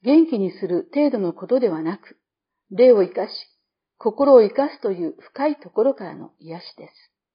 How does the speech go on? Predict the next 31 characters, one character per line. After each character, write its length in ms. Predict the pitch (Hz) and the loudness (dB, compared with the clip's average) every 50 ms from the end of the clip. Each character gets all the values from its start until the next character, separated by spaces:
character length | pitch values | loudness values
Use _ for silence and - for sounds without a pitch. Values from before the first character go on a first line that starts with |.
| _ _ _ _ _ _ _ _ _ _ _ _ _ _ | _ _ _ _ _ _ _ _ _ _ _ _ _ _
悔 120 | - 240 233 | -4 -4 -4
い 60 | 214 | -4
し、 340 | 214 - - 180 165 - _ _ - | -6 -8 -10 -12 -12 -12 _ _ -6
砕 220 | 190 180 233 240 | -2 0 0 0
け 160 | 233 277 269 | 0 -2 -4
し 160 | 262 - - 190 | -4 -4 -8 -6
者 260 | 175 175 190 208 202 | -4 -4 -4 -4 -4
と 160 | - 226 208 | -6 -8 -10
共 300 | 214 - 208 208 220 233 | -10 -10 -10 -10 -8 -6
に 240 | 233 233 240 240 - _ _ _ _ _ _ _ - | -6 -6 -6 -8 -10 _ _ _ _ _ _ _ -14
住 100 | - 190 | -8 -4
ま 140 | 202 208 220 | -2 0 2
わ 120 | 220 220 | 4 4
れ 100 | 220 240 | 4 4
る 140 | 226 196 175 - - - | 2 2 -2 -6 -6 -6
主 60 | 226 | -4
が、 240 | 214 190 - - - _ _ _ _ _ _ _ _ _ - - - | -2 -2 -4 -6 -8 _ _ _ _ _ _ _ _ _ -12 -4 -2
生 160 | 285 311 311 | 0 2 2
涯 120 | 285 247 | 2 2
に 140 | 208 175 170 | 0 0 -2
わ 120 | 160 156 | -2 -2
た 140 | 160 - 196 | -4 -6 -8
っ 60 | 196 196 _ _ - | -10 -10 _ _ -6
て 160 | 240 240 240 - _ - | -6 -6 -6 -8 _ -14
癒 200 | 190 170 170 165 - - | -10 -10 -10 -10 -10 -12
さ 100 | - 170 | -12 -10
れ 100 | 180 175 | -10 -10
る 100 | 165 - | -12 -14
の 120 | - - | -20 -20
で 120 | _ 165 | _ -20
す。 200 | - _ _ _ | -20 _ _ _